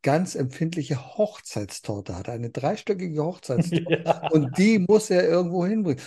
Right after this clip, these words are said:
Speaker 1: Und das ist für mich benevolentes Denken. Das heißt,
Speaker 2: Sehr
Speaker 1: ich
Speaker 2: schön.
Speaker 1: denke das Positive,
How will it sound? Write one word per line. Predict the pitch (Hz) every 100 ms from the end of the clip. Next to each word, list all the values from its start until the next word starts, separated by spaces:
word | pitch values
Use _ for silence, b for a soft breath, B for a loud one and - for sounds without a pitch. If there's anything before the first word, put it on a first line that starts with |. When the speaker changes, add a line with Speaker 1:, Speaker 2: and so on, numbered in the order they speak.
| B
Speaker 1:
Und | 170
das | 214 226
ist | 190
für | 202
mich | 196 165
benevolentes | 190 196 180 170 175 160 123
Denken. | 175 233 165
Das | 135
heißt, | 151 151
Speaker 2:
Sehr | 139
Speaker 1:
ich | 143
Speaker 2:
schön. | 139 -
Speaker 1:
denke | 185 220 208 156
das | 139 127 -
Positive, | - 220 240 180 147 - 175 175 175 190